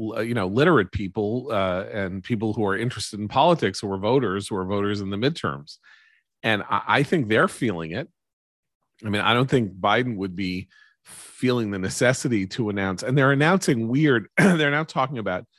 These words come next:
weird sanctions, like sanctioning people who do business with people who do business with Russia, you know, that kind of third order, third order stuff, because maybe they're running out of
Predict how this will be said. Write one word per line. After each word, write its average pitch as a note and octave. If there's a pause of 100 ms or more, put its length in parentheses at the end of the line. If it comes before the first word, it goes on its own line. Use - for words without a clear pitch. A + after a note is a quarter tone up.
(320)
weird B2+
sanctions, -
like F#2
sanctioning G#2 (720)
people C#3
who A2+
do G2+
business B2+
with A2+
people G2+
who G#2
do F#2+
business F2+
with F2
Russia, E2+
you E2
know, F#2
that F#2+
kind G#2
of E2
third G#2+
order, F#2 (840)
third B2
order G2+
stuff, C#3+
because G#2
maybe A2+
they're G2
running G2
out F#2+
of F2